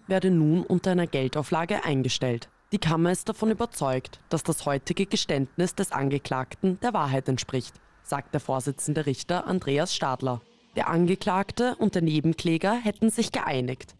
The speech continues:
Der Weg der Schadenswiedergutmachung wurde eingeschlagen und die Verbindlichkeit des Rechts gewährleistet.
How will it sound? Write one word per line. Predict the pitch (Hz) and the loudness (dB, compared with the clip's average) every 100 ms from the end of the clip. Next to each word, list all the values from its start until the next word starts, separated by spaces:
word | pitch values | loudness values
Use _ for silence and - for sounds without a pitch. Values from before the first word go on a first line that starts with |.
| _ _ - | _ _ -2
Der | 185 | 0
Weg | 170 208 - | 2 -2 -2
der | 214 | -2
Schadenswiedergutmachung | - 147 147 151 202 190 - 190 - 185 - 214 226 240 | 0 0 -2 -2 0 0 2 0 2 0 2 2 2 2
wurde | 202 - | 0 2
eingeschlagen | 139 143 143 151 127 139 196 | 2 2 2 0 0 2 2
und | - 202 | 2 0
die | - | 0
Verbindlichkeit | 165 165 170 175 202 - 196 - | -2 2 2 2 -2 -2 -4 -2
des | 220 160 | -4 0
Rechts | 143 147 - - | -2 -2 -8 -4
gewährleistet. | 262 226 135 127 127 - 143 131 | -2 0 0 0 0 -2 -4 -6